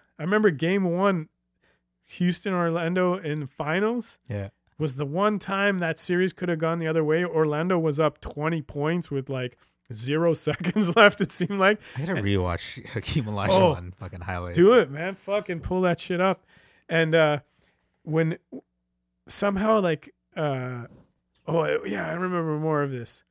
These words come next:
Speaker 1: Nick Anderson, if you remember that guy.
Speaker 2: I remember Nick Anderson.
Speaker 1: He missed four straight free throws at the end of that game. And
Speaker 2: Makes sense.
Speaker 1: uh, there
Speaker 2: He
Speaker 1: was some
Speaker 2: sucked.
Speaker 1: crazy, like,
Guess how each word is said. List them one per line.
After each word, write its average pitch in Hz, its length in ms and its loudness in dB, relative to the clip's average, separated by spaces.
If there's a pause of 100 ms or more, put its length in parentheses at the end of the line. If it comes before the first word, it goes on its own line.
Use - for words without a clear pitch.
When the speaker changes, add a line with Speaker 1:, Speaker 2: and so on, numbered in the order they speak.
(500)
Speaker 1:
Nick 175 280 -6
Anderson, 160 500 -2
if 139 140 -8
you 151 60 -4
remember 156 280 -2
that 151 200 -2
guy. 147 220 0 (100)
Speaker 2:
I - 40 -16
remember 104 340 -20
Nick - 200 -20
Anderson. 80 240 -20
Speaker 1:
He 190 200 0
missed 180 440 0
four 190 480 -2
straight 185 460 -2
free 180 280 -2
throws 151 320 -2
at 135 120 -6
the 147 120 -4
end 160 120 -2
of 165 60 2
that 156 220 0
game. 160 340 -4 (720)
And 156 320 0 (560)
Speaker 2:
Makes 87 220 -8
sense. 87 320 -10
Speaker 1:
uh, 165 120 -2
there 147 120 -12
Speaker 2:
He 151 60 -2
Speaker 1:
was 151 140 -2
some 175 300 -2
Speaker 2:
sucked. - 200 -20
Speaker 1:
crazy, 170 640 0
like, 139 300 -4